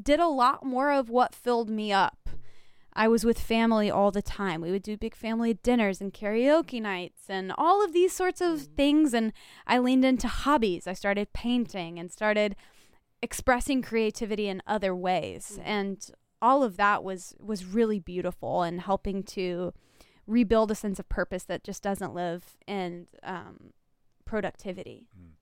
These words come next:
Speaker 1: Yeah.
Speaker 2: Just got a question from something that you said a bit earlier about that, that, you know, um, mental sort of strain, and we all have, you know, times of anxiety and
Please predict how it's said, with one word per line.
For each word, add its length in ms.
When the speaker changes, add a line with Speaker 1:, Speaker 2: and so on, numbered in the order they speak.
Speaker 1:
Yeah. 220
Speaker 2:
Just 180
got 120
a 40
question 360
from 180
something 380
that 100
you 100
said 220
a 60
bit 180
earlier 380
about 300
that, 200
that, 400
you 120
know, 460
um, 380
mental 880
sort 200
of 80
strain, 720
and 160
we 120
all 180
have, 340
you 120
know, 120
times 360
of 80
anxiety 680
and 180